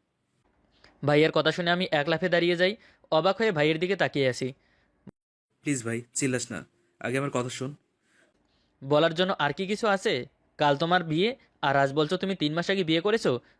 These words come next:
Speaker 1: আব্বু শুনলে কি হবে জানো তুমি?
Speaker 2: ভাই, সেজন্য তোর থেকে হেল্প চাই। প্লিজ ভাই,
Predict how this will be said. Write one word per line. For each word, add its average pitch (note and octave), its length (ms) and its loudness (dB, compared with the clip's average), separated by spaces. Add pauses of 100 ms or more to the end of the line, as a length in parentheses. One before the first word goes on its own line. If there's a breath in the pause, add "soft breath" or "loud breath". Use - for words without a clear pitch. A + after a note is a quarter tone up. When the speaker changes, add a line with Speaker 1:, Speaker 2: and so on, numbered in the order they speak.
(120 soft breath)
Speaker 1:
আব্বু D3 200 2
শুনলে G3 240 0
কি G3+ 120 0
হবে D3 160 2
জানো C#3+ 200 0
তুমি? A3 240 -2 (1200)
Speaker 2:
ভাই, B2 100 -2
সেজন্য C#3 340 -2
তোর D3+ 120 -2
থেকে D3 180 -4
হেল্প B2 160 -2
চাই। G2 200 -6 (240)
প্লিজ C3 240 -2
ভাই, A2+ 160 -8